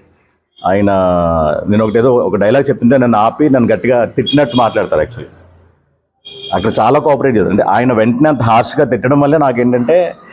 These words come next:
అంటే ఆర్టిస్ట్గా ఏమనుకుంటా అంటే డైలాగ్ బాగా చెప్తారు అనుకుంటారు, కానీ ఎప్పుడు ఏంటంటే ఆర్టిస్ట్గా ఎప్పుడు ఒక ఆర్టిస్ట్ సక్సెస్ అవుతారని అంటే కౌంటర్ ఆర్టిస్ట్ ఇచ్చిన డైలాగ్కి మనం ప్రాపర్గా రియాక్ట్ అవ్వాలి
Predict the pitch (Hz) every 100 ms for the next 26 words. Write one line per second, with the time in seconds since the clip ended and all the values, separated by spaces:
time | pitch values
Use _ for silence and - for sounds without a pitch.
0 | - 95 98 95 - 165 156 170 156 151
1 | 151 147 151 123 135 147 139 135 139 147
2 | 131 127 113 120 117 123 120 127 123 117
3 | 107 - 135 - 143 139 - 113 - 151
4 | 156 147 - _ _ - 98 107 104 107
5 | 139 131 123 - 123 127 107 107 92 123
6 | - _ - _ _ _ - - 110 120
7 | 151 151 160 143 147 143 123 123 127 123
8 | 120 110 104 110 139 143 - 143 123 113
9 | 107 - 123 104 123 131 98 80